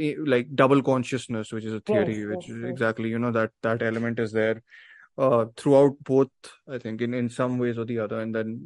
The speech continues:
Speaker 1: there's the whole, like, there's the inter-, like, like in Parasite also, like, there's the whole,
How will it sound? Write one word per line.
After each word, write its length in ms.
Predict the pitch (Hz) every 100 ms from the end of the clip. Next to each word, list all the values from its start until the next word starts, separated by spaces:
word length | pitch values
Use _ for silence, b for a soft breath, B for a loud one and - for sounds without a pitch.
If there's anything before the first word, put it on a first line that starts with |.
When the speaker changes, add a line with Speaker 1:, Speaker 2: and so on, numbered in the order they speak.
| 175
Speaker 1:
there's 240 | 202 220 208
the 120 | 233
whole, 160 | 247
like, 340 | 233 160 165 147
there's 180 | 143 160
the 120 | 180 -
inter-, 800 | 165 165 165 190 180 160 147 160
like, 280 | 156 151 151
like 280 | 156 147 147 _
in 160 | 165 135
Parasite 320 | 131 127 135
also, 200 | 127 127
like, 160 | 131 123 147 143
there's 200 | 143 139
the 80 |
whole, 200 | 156 165